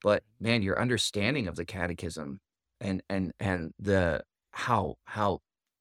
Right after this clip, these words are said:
how those, those basic chief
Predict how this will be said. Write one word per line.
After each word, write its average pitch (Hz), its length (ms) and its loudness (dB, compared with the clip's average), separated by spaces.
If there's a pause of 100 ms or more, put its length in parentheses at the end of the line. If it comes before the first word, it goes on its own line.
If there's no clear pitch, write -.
(120)
how 113 220 0
those, 107 500 2
those 107 380 0 (640)
basic 131 480 2
chief - 340 -2